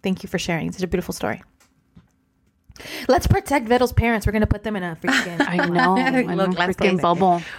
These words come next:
Speaker 3: We
Speaker 1: They
Speaker 3: can
Speaker 1: have
Speaker 2: In
Speaker 1: to
Speaker 2: a
Speaker 1: live
Speaker 2: bubble.
Speaker 1: another twenty-five years.
Speaker 3: Ay,
Speaker 1: No,
Speaker 2: Yes.
Speaker 1: no.
Speaker 3: si Dios quiera, Dios me los guarde tanto tiempo, you know. Um, but it's been such a reality check, you guys, the last,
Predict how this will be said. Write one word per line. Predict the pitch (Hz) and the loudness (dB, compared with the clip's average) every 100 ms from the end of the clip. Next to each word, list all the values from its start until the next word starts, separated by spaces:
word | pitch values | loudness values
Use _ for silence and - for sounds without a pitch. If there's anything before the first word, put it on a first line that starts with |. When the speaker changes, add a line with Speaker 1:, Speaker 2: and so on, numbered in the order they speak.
| - | 0
Speaker 3:
We | 247 | 2
Speaker 1:
They | 220 | 4
Speaker 3:
can | 226 | 2
Speaker 1:
have | 190 | 4
Speaker 2:
In | |
Speaker 1:
to | 285 | 2
Speaker 2:
a | 269 | 4
Speaker 1:
live | 262 254 | 4 6
Speaker 2:
bubble. | 247 | 4
Speaker 1:
another | 233 220 226 | 6 6 4
twenty-five | 226 254 220 226 208 202 | 4 0 0 0 0 2
years. | 202 185 | 2 2
Speaker 3:
Ay, | 208 208 | 4 4
Speaker 1:
No, | 190 180 | 4 4
Speaker 2:
Yes. | 185 170 | 2 -2
Speaker 1:
no. | |
Speaker 3:
si | 202 | 2
Dios | 226 247 - | 4 2 2
quiera, | 214 185 170 | 2 4 2
Dios | 180 196 | 2 2
me | 220 | 2
los | 214 | 2
guarde | 180 165 175 | 2 0 0
tanto | 175 165 180 | 0 -2 -2
tiempo, | - 156 151 143 143 - | -4 -4 -2 -6 -6 -6
you | 175 | -2
know. | 165 165 165 | 0 0 0
Um, | 160 156 151 151 - - - - - - _ | -2 -4 -4 -8 -12 -20 -20 -20 -20 -20 _
but | 190 | 0
it's | 185 | 0
been | - 277 381 359 185 | 0 0 2 2 2
such | - 220 277 | 0 0 0
a | |
reality | 277 240 165 226 294 | 2 4 4 2 -2
check, | - 165 165 | -4 -8 -8
you | 170 | -6
guys, | 160 160 | -4 -4
the | 165 | -4
last, | 160 156 | -4 -4